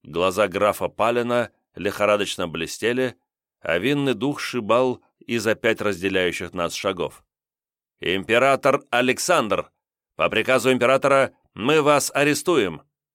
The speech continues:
Ну ничего себе концерт по заявкам тружеников тыла,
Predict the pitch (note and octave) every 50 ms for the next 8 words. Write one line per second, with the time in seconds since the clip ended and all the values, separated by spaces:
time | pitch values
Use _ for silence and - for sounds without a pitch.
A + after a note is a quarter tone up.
0 | _ _ _ _ _ _ _ _ _ _ _ _ - F2 A2 C3 C3+ B2+ - -
1 | G#2+ F#2 F2+ G#2+ A2+ - B2 A2 G#2+ G2 - G2+ G2 F#2+ - - A2 G#2+ - _
2 | G#2+ G2 E2+ F#2+ F#2 G2 G2+ G2 - - G2 F#2+ - A2 G2+ G2+ F#2+ F#2+ G2 F#2+
3 | F2+ - F#2 E2+ - _ - G2 F#2+ F#2 F#2 F2+ -